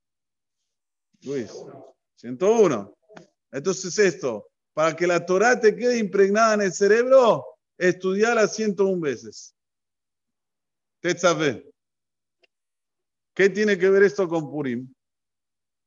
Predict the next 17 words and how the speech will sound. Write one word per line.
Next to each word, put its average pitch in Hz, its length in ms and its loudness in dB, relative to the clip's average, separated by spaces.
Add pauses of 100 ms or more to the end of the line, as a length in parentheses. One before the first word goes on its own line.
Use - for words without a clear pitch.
(160)
Nosotros 196 380 -2
sabemos 190 400 0
la 170 80 0
historia 190 320 -2
de 160 120 -2
Purim, 156 640 -4 (540)
es 165 160 -6
que 165 80 -10
había 180 340 2
un 156 480 -6 (240)
hombre, 151 640 -4 (720)
si - 60 -20
se 113 140 -18
puede 135 240 -2
decir, 151 400 -8
llamado 170 480 -2
Amán. 160 520 -2